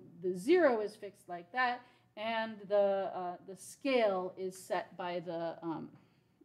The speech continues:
the scale is set to be this, where one Kelvin is the same as one degree Celsius.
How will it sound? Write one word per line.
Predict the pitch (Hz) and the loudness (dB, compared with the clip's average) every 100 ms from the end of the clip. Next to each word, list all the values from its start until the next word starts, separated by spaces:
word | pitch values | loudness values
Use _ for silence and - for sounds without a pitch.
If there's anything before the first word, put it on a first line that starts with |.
| - | -16
the | 175 | -14
scale | - - 240 220 190 | -12 0 4 4 4
is | 180 | 0
set | - 202 - | -2 -6 -4
to | 185 | -10
be | 185 | -8
this, | 175 180 - _ | -8 -10 -14 _
where | 185 180 165 | -8 -6 -4
one | 180 226 220 214 | -2 0 0 -2
Kelvin | - 214 196 190 175 | 0 0 0 -4 -6
is | 175 | -8
the | - | -12
same | - 190 175 170 | -10 -6 -4 -6
as | 160 | -8
one | 180 180 170 | -8 -6 -6
degree | 160 160 156 | -8 -10 -10
Celsius. | 160 151 151 - | -8 -8 -8 -16